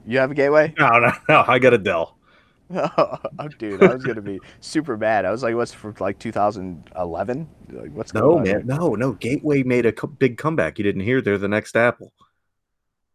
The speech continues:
Speaker 1: Well, that's news to me.
Speaker 2: I, I'm
Speaker 1: Um,
Speaker 2: messing with you.
Speaker 1: I, I was gonna say, I think I still have those shares someplace. Um,
Speaker 2: <laughs> You should ch-,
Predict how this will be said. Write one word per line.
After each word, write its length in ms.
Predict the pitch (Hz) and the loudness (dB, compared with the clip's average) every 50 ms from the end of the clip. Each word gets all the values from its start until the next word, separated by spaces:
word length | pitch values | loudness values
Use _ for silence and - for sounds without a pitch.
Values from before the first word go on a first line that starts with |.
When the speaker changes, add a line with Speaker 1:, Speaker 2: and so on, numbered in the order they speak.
| _ _ _ _ _ _ _ _ _ _ _ _ _ _ _ _ _ _ _ _ _ _ _ _ _ _ _ _ _ _ _ _ _ _ _ _ | _ _ _ _ _ _ _ _ _ _ _ _ _ _ _ _ _ _ _ _ _ _ _ _ _ _ _ _ _ _ _ _ _ _ _ _
Speaker 1:
Well, 300 | 67 92 107 101 85 - - - _ _ - - - - - - - - _ - - - - | -6 -4 -4 -4 -6 -8 -14 -20 _ _ -20 -20 -20 -20 -20 -20 -20 -20 _ -20 -20 -4 0
that's 220 | 107 107 - - | 0 0 0 -2
news 200 | 120 123 117 110 | -4 -4 -4 -4
to 80 | - 107 | -6 -6
me. 240 | 107 120 113 87 80 - _ - _ _ _ | -4 -4 -4 -6 -8 -12 _ -20 _ _ _
Speaker 2:
I, 160 | - 107 110 | 4 4 4
I'm 160 | - - 110 98 | 6 4 2 2
Speaker 1:
Um, 220 | 95 92 92 95 | 2 -2 -2 -6
Speaker 2:
messing 140 | - - 85 | -8 -12 -14
with 160 | 78 73 - | -14 -12 -12
you. 120 | 80 73 - _ _ _ _ _ _ - _ _ - - _ _ | -14 -14 -14 _ _ _ _ _ _ -20 _ _ -20 -20 _ _
Speaker 1:
I, 180 | 101 113 107 107 | -6 -4 0 2
I 80 | 107 | 2
was 120 | 110 110 117 | 0 0 -2
gonna 100 | 113 98 | -8 -6
say, 220 | - 123 113 107 | -2 0 2 2
I 100 | 101 104 | 2 0
think 220 | 92 - 117 113 | -2 -4 -6 -4
I 60 | 104 95 | -4 -6
still 280 | - - - 123 131 127 | -6 -6 -4 -4 -4 -2
have 200 | 120 95 101 107 | -2 -6 -6 -6
those 160 | 92 87 85 | -6 -8 -8
shares 300 | - - 92 117 107 - | -8 -6 -4 -4 -4 -6
someplace. 640 | - - 95 107 123 - - 71 78 - - - - - - _ - | -8 -8 -8 -8 -8 -8 -12 -12 -12 -12 -14 -18 -20 -20 -20 _ -8
Um, 200 | - - 175 - - - | -4 -4 -4 0 0 -2
Speaker 2:
<laughs> 1000 | - - - - - - - 139 - - - - - - - - - 180 - | -2 2 -2 -2 0 2 0 0 0 0 -6 -8 -8 -8 -20 -14 -10 -10 -8
You 80 | - 170 | -6 -4
should 180 | 185 - - 180 | 0 0 0 2
ch-, 180 | - - - | 0 -2 -4